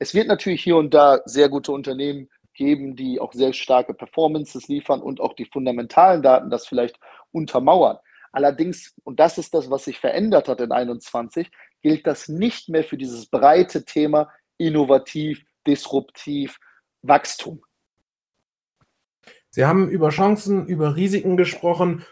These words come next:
Speaker 2: Fassen wir es zum Schluss noch mal einmal konzentriert zusammen. Das Jahr zwanzig zweiundzwanzig aus Ihrer Blick eher konstruktiv für den Aktienmarkt oder überwiegen doch die Risiken den Chancen?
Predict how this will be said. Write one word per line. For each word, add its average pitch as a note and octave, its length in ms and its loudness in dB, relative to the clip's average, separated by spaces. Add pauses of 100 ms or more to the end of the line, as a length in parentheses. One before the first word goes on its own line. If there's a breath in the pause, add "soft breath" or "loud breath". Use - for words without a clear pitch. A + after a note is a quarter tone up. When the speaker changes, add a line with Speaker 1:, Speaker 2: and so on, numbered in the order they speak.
(140 loud breath)
Speaker 2:
Fassen F#3 340 0
wir F3+ 100 8
es F3 160 -2
zum - 140 -6
Schluss G3 300 2
noch E3+ 120 0
mal D#3+ 200 -2
einmal E3+ 560 0 (200 loud breath)
konzentriert F#3 640 4
zusammen. F3 420 0
Das D3+ 220 -2
Jahr D#3+ 220 2
zwanzig D#3+ 340 -6
zweiundzwanzig E3+ 600 -2
aus D3 200 -2
Ihrer F3 260 0
Blick E3 380 -4
eher E3+ 180 0
konstruktiv G3+ 720 -2
für G3+ 120 -2
den F#3 180 6
Aktienmarkt F3+ 800 0 (320 soft breath)
oder D#3 480 4 (340)
überwiegen D3+ 480 2
doch D3 160 4
die D3+ 160 -4
Risiken D3 460 -4
den B2+ 140 0
Chancen? A2+ 440 -8